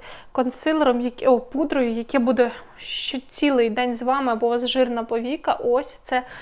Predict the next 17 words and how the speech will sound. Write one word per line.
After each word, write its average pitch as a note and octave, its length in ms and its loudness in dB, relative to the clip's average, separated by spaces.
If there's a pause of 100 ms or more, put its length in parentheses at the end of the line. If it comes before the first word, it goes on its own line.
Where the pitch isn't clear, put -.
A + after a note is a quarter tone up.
(240)
а, A#3 460 -2
ваша B3 440 4
історія. C#4 520 -2
Ви B3+ 60 0
подивіться, A#3 440 -6
він A3+ 140 -10
перекрив C4+ 560 -2
все. - 460 -2
У B3 40 -6 (360)
мене C4 220 0
отут F4 220 -4
завжди B3+ 240 -2
трішечки - 460 -10
почервоніння. D4+ 720 -6
Давайте A#3+ 400 -2
додамо A#3 520 -2
консилера. C4 760 -2